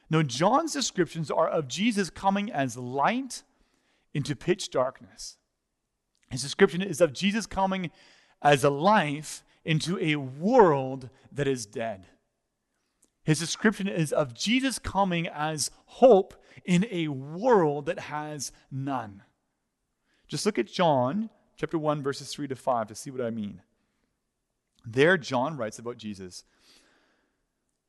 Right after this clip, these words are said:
"All things are made through him, and without him was not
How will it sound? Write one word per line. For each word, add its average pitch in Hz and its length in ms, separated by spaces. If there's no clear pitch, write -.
"All 143 260
things 147 380
are 127 60
made 120 260
through 123 200
him, 107 320
and 120 100
without 156 280
him 127 480
was 180 260
not 143 240